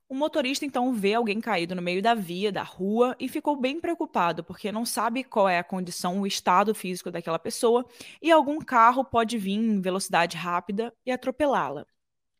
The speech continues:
Então, a polícia chega ao local indicado pelo motorista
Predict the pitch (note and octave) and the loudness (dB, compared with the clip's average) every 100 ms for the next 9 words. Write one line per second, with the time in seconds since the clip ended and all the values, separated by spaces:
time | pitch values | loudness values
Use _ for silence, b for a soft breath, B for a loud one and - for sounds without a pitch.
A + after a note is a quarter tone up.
0 | _ _ _ _ - - A#3+ C4 B3 B3 | _ _ _ _ -10 2 2 4 0 0
1 | C4 - A3+ A#3+ B3 A3 A3 F#3 F#3+ F#3+ | 0 0 2 2 2 2 0 -2 -2 -4
2 | - F3 F3+ F3+ F3+ G3 A#3 G#3 G#3+ C4 | 0 -2 -2 -6 -6 -4 -2 -4 -4 -6